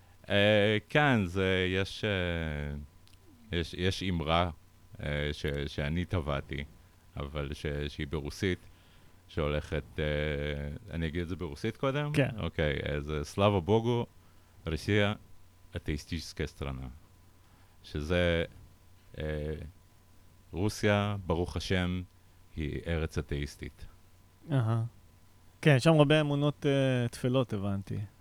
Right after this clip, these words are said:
Speaker 1: כן, זה, זה יותר מצחיק אם אתה רוסי, כי
Speaker 2: כן.
Speaker 1: תודה, כי תודה לאל, סלאבה בוגו,
Speaker 2: מהמם.
Speaker 1: זה, זה מאוד נפוץ, וה-,
Speaker 2: מהמם.
Speaker 1: והיה מאוד נפוץ.
Speaker 2: אשכרה.
Speaker 1: זה, כן, כן. בוא נגיד, "תודה לאל, אנחנו קומוניסטים", זה לא משהו, אה, נדיר במיוחד.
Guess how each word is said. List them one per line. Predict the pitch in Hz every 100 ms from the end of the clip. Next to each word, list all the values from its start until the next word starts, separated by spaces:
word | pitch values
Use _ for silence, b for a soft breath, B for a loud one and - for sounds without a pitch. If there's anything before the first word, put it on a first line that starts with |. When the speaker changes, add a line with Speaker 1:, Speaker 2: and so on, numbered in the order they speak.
| - -
Speaker 1:
כן, | 80 73 76
זה, | 85 87
זה | 113
יותר | 110 143
מצחיק | 151 - 123
אם | 127
אתה | 113 95
רוסי, | 76 - 95 95 -
כי | 80 78 71 73
Speaker 2:
כן. | 151 120 101
Speaker 1:
תודה, | 80 90 71
כי | -
תודה | 90 87 90
לאל, | 82 87
סלאבה | 85 - 73
בוגו, | 73 82 87 90 -
Speaker 2:
מהמם. | 160 131 139 180 185
Speaker 1:
זה, | 80 82 82
זה | 80 82
מאוד | 82 104
נפוץ, | 98 - 76 - - - -
וה-, | 80
Speaker 2:
מהמם. | 156 151 151
Speaker 1:
והיה | 76 85 85
מאוד | 82 71 67 69
נפוץ. | 67 - 67 - - - -
Speaker 2:
אשכרה. | 117 73 110
Speaker 1:
זה, | 107 107 78 78 -
כן, | 90 80 78
כן. | 73 71 -
בוא | 82 95
נגיד, | 95 92 85
"תודה | 90 98
לאל, | 104 104 98
אנחנו | 90 90 92
קומוניסטים", | 85 85 107 - 107 101 101 95 -
זה | 76 76 73 73 - b b b b b b b b - - -
לא | 76 76
משהו, | 73 - 73 71
אה, | 69
נדיר | 69 71 78
במיוחד. | 69 71 65 -